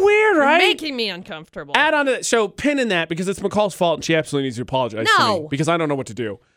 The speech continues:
Speaker 2: Well, usually when you send a thumbs up emoji, people get the hint.
Speaker 1: Yeah,
Speaker 2: It's
Speaker 1: well,
Speaker 2: not my fault they're dense and wanna talk about belly buttons.
Speaker 1: uh, I would also like to add, guess what I found out a friend of mine is doing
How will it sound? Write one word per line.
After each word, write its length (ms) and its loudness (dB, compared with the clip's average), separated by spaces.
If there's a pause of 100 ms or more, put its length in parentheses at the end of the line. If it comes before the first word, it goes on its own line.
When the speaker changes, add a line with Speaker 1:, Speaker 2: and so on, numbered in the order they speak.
(180)
Speaker 2:
Well, 200 2
usually 420 0
when 120 0
you 100 2
send 200 -2
a 40 -4
thumbs 280 -2
up 140 -2
emoji, 400 -4
people 200 -8
get 360 -4
the 100 -8
hint. 540 -10 (340)
Speaker 1:
Yeah, 160 0
Speaker 2:
It's 100 -10
Speaker 1:
well, 200 0
Speaker 2:
not 80 -4
my 240 2
fault 280 0
they're 140 0
dense 420 -2
and 120 -4
wanna 200 0
talk 220 -4
about 320 -2
belly 300 -2
buttons. 580 -12
Speaker 1:
uh, 260 2
I 100 2
would 120 0
also 260 0
like 220 0
to 120 -2
add, 320 0
guess 300 0
what 140 2
I 120 2
found 320 0
out 300 0
a 140 0
friend 260 -2
of 80 0
mine 220 2
is 120 -4
doing 460 0